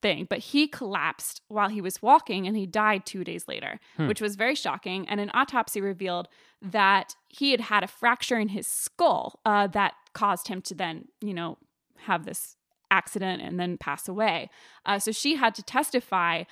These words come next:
Speaker 1: uh, before the court t-, to talk about if she had any idea of what could have happened to him, you know, if she had caused the injury, that kind of stuff. And eventually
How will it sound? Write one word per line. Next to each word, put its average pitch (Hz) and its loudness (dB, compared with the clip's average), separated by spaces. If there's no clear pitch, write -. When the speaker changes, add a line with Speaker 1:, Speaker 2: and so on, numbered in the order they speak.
Speaker 1:
uh, 196 -2
before 202 -8
the 220 -8
court 311 -2
t-, - -14
to - -12
talk 226 0
about 208 0
if 196 -6
she - -2
had 202 -4
any 214 2
idea 202 2
of 170 -2
what - -2
could - -10
have 156 -10
happened 208 0
to 220 -2
him, 202 0
you 196 0
know, 190 2
if 190 -4
she 226 0
had 185 -2
caused 214 2
the 226 0
injury, 208 2
that 185 0
kind 180 -6
of 180 -10
stuff. 190 -2
And 196 -4
eventually 214 2